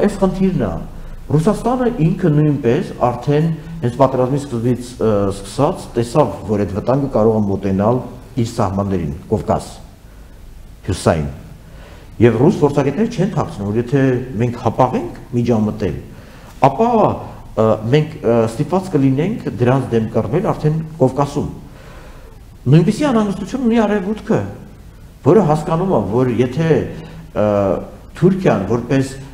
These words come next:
դրակոն հրեշ նստել է, ը, Եվրոպա, Ասիա, ը, կոմունիկացիաների վրա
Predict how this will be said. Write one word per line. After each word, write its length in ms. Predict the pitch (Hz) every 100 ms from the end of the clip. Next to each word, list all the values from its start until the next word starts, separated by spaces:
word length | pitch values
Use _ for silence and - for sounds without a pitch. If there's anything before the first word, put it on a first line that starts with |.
| - 131
դրակոն 560 | 123 131 143 123 98 98
հրեշ 360 | 123 110 - - - - - 117
նստել 340 | 123 - 139
է, 80 | 117
ը, 420 | 92 - - 98 98 98 92 110
Եվրոպա, 420 | 120 135 139 107 - 113
Ասիա, 340 | 120 - 104 85 76 - - -
ը, 140 | - - 117
կոմունիկացիաների 720 | 113 110 117 120 117 117
վրա 100 | 117